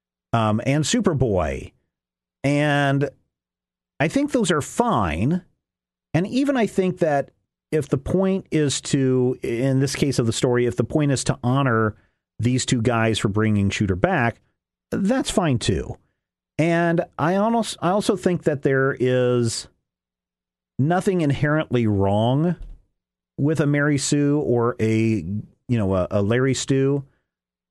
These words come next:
providing that everyone's kind of in on the joke. Uh, I think it becomes problematic when people take that too seriously. And this is nineteen seventy-five. This is a couple of years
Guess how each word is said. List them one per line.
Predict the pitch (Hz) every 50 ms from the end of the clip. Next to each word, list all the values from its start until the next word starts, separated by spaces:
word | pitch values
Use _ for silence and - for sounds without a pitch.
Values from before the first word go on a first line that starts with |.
| _ _ _ _ _ _ _ _ _ _ _ -
providing | 151 165 156 196 208 202 185 165
that | 170 160
everyone's | 151 147 147 135 135 131 -
kind | - 143 120
of | 107 120 -
in | 135 131
on | 131 123 110
the | 95
joke. | 87 87 101 98 101 127 135 - - - _ _ _ _ _ _ _ _ _ _ _ _ _ _ _ _ _ _ _ _ _ _ _ -
Uh, | 120 123
I | 123 107 131 131
think | 151 170 147
it | 151 135
becomes | 131 - 160 131 104 -
problematic | - 151 147 139 127 117 120 120 120 113 -
when | 113 104
people | - 127 - 95
take | 92 - 131 - -
that | - 90 -
too | - - 107
seriously. | - - 120 110 110 117 110 - - 120 117 117 120 120 - _ _ _ _ _ _ _ _ _ _ _ _ _ _ _ -
And | 127 135 139 139 _ -
this | 202 202 - 302
is | 262 -
nineteen | 233 208 196 - 202 175
seventy-five. | - 190 170 165 156 - - 147 147 151 151 147
This | 160 156 - 151
is | 135 135
a | 123
couple | - 156 143 143 139
of | 123
years | 120 131 139 135 -